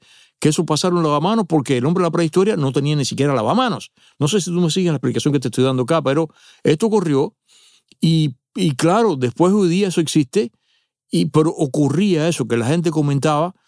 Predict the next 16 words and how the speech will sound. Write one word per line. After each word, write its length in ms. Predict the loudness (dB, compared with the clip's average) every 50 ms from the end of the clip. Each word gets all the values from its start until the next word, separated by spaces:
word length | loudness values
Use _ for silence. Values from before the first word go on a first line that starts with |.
| _ _ _ _ _ _ _
que, 320 | 0 0 2 2 0 0 0
que 100 | 0 0
los 140 | 0 2 0
inodoros 480 | 0 2 2 2 2 2 2 0 0
en 60 | -2 -2
Estados 340 | -2 0 0 0 0 0
Unidos 240 | 0 0 2 0 0
descargaban 480 | -2 -2 -4 -4 -2 0 0 0 0 -2
solo 340 | 0 0 0 0 -2 -4 _ _ _ _ _ _ _ _ _ _ _ _ -4
y 60 | -2
que 120 | 0 0
las 120 | -2 -2 -2
pilas, 580 | 0 0 0 0 0 -2 -4 -6 -8 -12 -16 _ _ -2
pues 180 | -2 -2 0
también. 400 | 0 -2 0 -2 -2 -4 -8 -8 -2
Mira, 300 | 0 0 0 0 -4